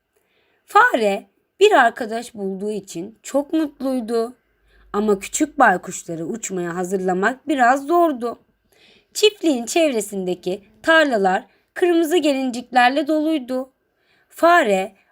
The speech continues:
arkadaşının uçmasına yardım edecekti. Bunun için bir demet gelincik yeterliydi.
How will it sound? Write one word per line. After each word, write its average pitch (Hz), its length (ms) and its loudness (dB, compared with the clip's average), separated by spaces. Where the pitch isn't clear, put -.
arkadaşının 202 800 -4
uçmasına 185 560 -6
yardım 190 420 0
edecekti. 175 720 -6
Bunun 233 320 0
için 190 400 -6
bir 226 220 -4
demet 208 380 -2
gelincik 185 580 -4
yeterliydi. 240 840 -6